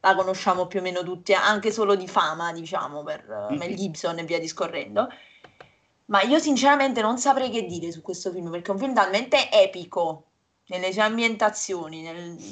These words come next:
Speaker 1: nella sua regia, perché ha una regia veramente pazzesca,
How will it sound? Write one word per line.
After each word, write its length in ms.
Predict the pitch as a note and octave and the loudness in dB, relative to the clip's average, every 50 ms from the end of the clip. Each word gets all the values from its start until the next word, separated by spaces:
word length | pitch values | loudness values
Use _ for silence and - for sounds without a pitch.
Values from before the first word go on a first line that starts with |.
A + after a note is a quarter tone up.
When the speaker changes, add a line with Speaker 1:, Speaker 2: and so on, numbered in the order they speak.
| - - - - | -18 -18 -16 -6
Speaker 1:
nella 260 | - G3 F#3 F#3+ F#3+ | -2 0 2 2 4
sua 140 | F#3+ A3+ B3 | 4 6 8
regia, 500 | C4+ C#4 C4 G3+ F#3+ G#3+ A#3 A#3 G3+ G3 | 8 8 6 4 0 0 4 6 4 4
perché 180 | F3+ F3 - G#3 | 4 0 -4 -4
ha 40 | F#3 | -2
una 100 | F#3 F3+ | -2 0
regia 300 | F#3 F#3 F3+ E3+ G#3+ G#3+ | -2 -2 0 2 4 4
veramente 340 | G3+ F#3+ F#3 F#3 G3 G3 G#3+ | 4 4 2 -2 -4 -4 -2
pazzesca, 560 | G3 G3 G3 - - F#3 E3+ - - E3+ E3 | -2 -2 -2 -2 -6 -12 -12 -10 -8 -8 -8